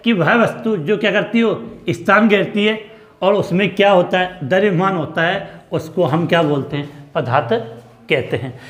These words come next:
इसके बाद बिल्कुल clear होना चाहिए कि भौतिक प्रकृति के आधार पर पदार्थ की भौतिक अवस्था कितनी होती है? तीन। क्वेश्चन कभी भी आ जाए, पदार्थ की भौतिक अवस्था कितनी होती है,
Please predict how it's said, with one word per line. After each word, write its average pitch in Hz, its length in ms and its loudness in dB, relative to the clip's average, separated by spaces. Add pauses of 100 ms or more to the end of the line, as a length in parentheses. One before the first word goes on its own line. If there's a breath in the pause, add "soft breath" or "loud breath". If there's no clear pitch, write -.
(160 loud breath)
इसके 226 280 2
बाद 214 200 4
बिल्कुल 208 280 -6
clear 226 240 0
होना 196 160 -2
चाहिए 214 220 -6
कि 247 280 -6 (180 loud breath)
भौतिक 151 460 0
प्रकृति 196 380 0
के 220 60 4
आधार 185 200 4
पर 220 140 -2
पदार्थ 165 360 0
की 247 80 0
भौतिक 170 300 0
अवस्था 196 320 2
कितनी 196 340 0
होती 208 220 0
है? 208 80 2
तीन। 165 300 0 (340 loud breath)
क्वेश्चन 220 280 4
कभी 196 180 2
भी 214 100 2
आ 214 40 2
जाए, 208 160 0
पदार्थ - 380 0
की 233 60 -4
भौतिक 165 300 -2
अवस्था 190 260 0
कितनी - 280 -6
होती 202 160 0
है, - 60 -2